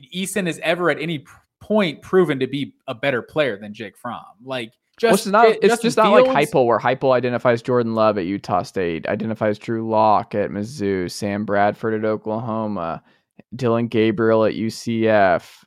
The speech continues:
Speaker 2: um, Nico Iamaleava at Tennessee, where you just know the five star is gonna work out with your coach. But then you
Speaker 1: But
Speaker 2: have other
Speaker 1: why does that
Speaker 2: situations where you're like,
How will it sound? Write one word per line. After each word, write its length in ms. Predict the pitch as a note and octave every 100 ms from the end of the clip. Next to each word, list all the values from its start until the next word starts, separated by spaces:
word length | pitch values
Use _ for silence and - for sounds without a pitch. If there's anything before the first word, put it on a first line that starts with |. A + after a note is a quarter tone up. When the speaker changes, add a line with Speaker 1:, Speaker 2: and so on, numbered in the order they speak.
| -
Speaker 2:
um, 840 | F#2+ F#2+ F#2+ F2+ F#2 F#2 F2 F#2 - _ - - _ _ _ _ -
Nico 340 | A#2 - A#2
Iamaleava 1000 | F#2+ A2+ G#2+ G#2+ A2+ A2+ G#2+ A2+ A#2 G2+
at 160 | G#2 -
Tennessee, 480 | B2+ A2+ A#2 C3+ A#2
where 120 | A2+
you 120 | B2
just 260 | B2+ C3 C#3
know 400 | C#3 D#3+ F3+ D3
the 120 | A#2+
five 300 | A2+ G2+ -
star 200 | G#2+ G2+
is 80 | -
gonna 180 | G#2+
work 260 | F#2+ F#2+ -
out 220 | F#2+ D#2
with 160 | C2 G2
your 120 | F#2
coach. 480 | - D2 - - - _ _ _ _
But 120 | A#2
then 140 | B2+ B2+
you 60 |
Speaker 1:
But 40 | B2+
Speaker 2:
have 120 | A#2+
other 120 | E3+
Speaker 1:
why 100 | C4
does 160 | C4+ A3+
that 80 | C#3
Speaker 2:
situations 580 | C3 A#2 A2+ B2 A2 A#2
where 160 | A2+
you're 220 | A2+ A#2
like, 400 | A#2 A2+ A2 -